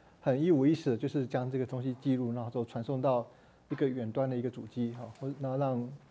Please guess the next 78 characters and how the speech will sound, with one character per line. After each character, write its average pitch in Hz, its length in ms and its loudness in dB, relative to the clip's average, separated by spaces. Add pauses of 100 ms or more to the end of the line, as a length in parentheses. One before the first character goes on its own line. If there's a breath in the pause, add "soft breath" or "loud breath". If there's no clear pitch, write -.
后 165 80 0
面 160 120 4
的 135 60 2
人 117 100 2
能 120 100 -2
够 135 120 -2
做 135 140 2
一 127 40 2
些 131 100 -4
分 120 200 -4
析。 123 260 -4 (840 soft breath)
那 170 240 8
另 175 100 6
外 165 120 8
这 156 100 4
个 143 200 8 (180)
雷 147 100 4
达 139 160 6
也 113 60 2
是 - 180 -2
一 120 80 2
样 123 160 0
哈， 123 160 -10
它 160 100 2
自 160 100 -2
己 135 80 6
是 139 300 4 (340)
在 151 240 6 (240)
那 170 80 -2
个 135 200 6
固 180 180 8
定 165 180 8
的 151 60 6
范 139 240 4
围 123 80 0
里 113 60 -2
面， 135 200 0 (140)
好， 127 120 -4
不 165 200 2
停 147 100 2
地 123 80 -2
去 147 120 -2
扫 110 260 -4
描， 113 180 -14 (320)
然 131 80 -4
后 127 60 -2
看 156 160 -2
是 151 60 0
不 147 80 -2
是 143 80 0
有 123 80 0
一 131 60 -2
些 143 200 -4
异 147 120 0
常 113 180 -4
的 113 40 -8
讯 127 220 -6
息。 110 220 -12 (720 soft breath)
那 202 120 8
所 180 140 10
以 135 60 12
整 131 180 4
个 127 160 4
是 175 160 -4
让 151 300 6
那 156 80 2
个， 135 260 6
呃， 123 160 0
这 175 120 2
个 156 60 2
监 165 180 2
测， 151 160 4 (580)
呃， 151 220 0
就 156 120 -6
是 170 100 2
这 160 140 -2
个 160 60 0
surveillance， 131 420 -2